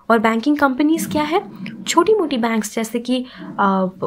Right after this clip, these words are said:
उज्जीवन स्मॉल फाइनेंस बैंक, ऐसे। तो सेंट्रल गवर्नमेंट जो है वो चाहती है कि जितनी भी छोटी मोटी बैंक्स हैं वो सब मर्ज होके बड़ी बैंक्स में चली जाए, लेकिन जो छोटे मोटे बैंक्स हैं वो लोग अपना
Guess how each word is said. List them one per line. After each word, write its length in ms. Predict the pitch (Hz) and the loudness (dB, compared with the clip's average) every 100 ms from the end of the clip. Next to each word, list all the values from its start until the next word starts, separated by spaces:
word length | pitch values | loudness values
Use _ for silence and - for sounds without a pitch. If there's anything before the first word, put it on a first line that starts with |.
| - | 0
उज्जीवन 500 | 226 214 277 285 294 | 2 2 2 2 0
स्मॉल 380 | 294 269 262 | 0 2 2
फाइनेंस 440 | 254 247 226 226 220 | 2 0 0 0 0
बैंक, 360 | 208 202 202 - | -2 -2 -4 -2
ऐसे। 300 | 226 - 165 - - - - - - - _ _ _ - | 0 0 -2 -4 -16 -20 -20 -20 -20 -20 _ _ _ 2
तो 320 | 320 311 - - - - _ - - | 4 2 -6 -16 -16 -20 _ -4 2
सेंट्रल 300 | 247 240 370 | 2 4 2
गवर्नमेंट 380 | 359 359 381 | 2 2 0
जो 100 | 302 | 2
है 220 | 240 196 302 | -2 0 -2
वो 220 | - 339 | 0 0
चाहती 400 | - 302 285 277 | 2 -2 0 0
है 120 | 302 | 0
कि 140 | 320 | 2
जितनी 360 | 285 247 262 339 | 0 0 0 2
भी 80 | 359 | 2
छोटी 440 | - - 381 403 | 0 -2 0 4
मोटी 300 | 370 294 240 | 2 2 -2
बैंक्स 360 | 196 185 170 - | 0 0 -2 -2
हैं 140 | 302 - - - 190 | -6 -6 -18 -8 0
वो 200 | 262 403 | 2 2
सब 320 | - 311 440 - - - | 2 0 0 -4 -6 2
मर्ज 360 | 220 277 349 - | 4 4 0 0
होके 220 | 285 370 | 0 2
बड़ी 380 | 285 233 240 359 | 2 2 2 2
बैंक्स 380 | 311 247 202 220 | 2 -2 -2 -2
में 120 | 359 | 0
चली 280 | - 185 151 | 0 0 0
जाए, 320 | 160 147 160 - - - - - 220 | -4 -6 -8 -16 -20 -20 -20 -8 2
लेकिन 360 | 302 320 262 | 2 4 0
जो 120 | 226 294 | 0 -2
छोटे 380 | - - 254 | -4 -4 2
मोटे 240 | 370 359 330 | 2 2 0
बैंक्स 380 | 269 247 247 262 | 0 -2 -4 -2
हैं 80 | |
वो 240 | 285 214 262 | -2 0 2
लोग 260 | 302 320 | 2 0
अपना 460 | - 208 247 294 320 | 0 -2 0 0 0